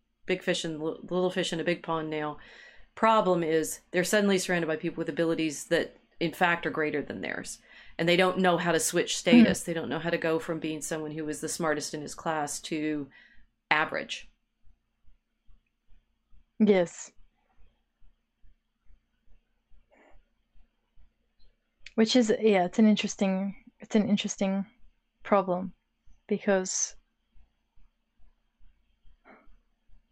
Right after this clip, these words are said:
Speaker 2: there's a reluctance for growth,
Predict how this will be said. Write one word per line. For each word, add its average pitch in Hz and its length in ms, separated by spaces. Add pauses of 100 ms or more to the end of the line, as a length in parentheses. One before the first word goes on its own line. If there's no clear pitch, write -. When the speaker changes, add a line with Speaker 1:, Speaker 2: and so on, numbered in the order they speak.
(220)
Speaker 2:
there's 220 160
a 214 60
reluctance 208 640
for 196 440 (1160)
growth, 196 580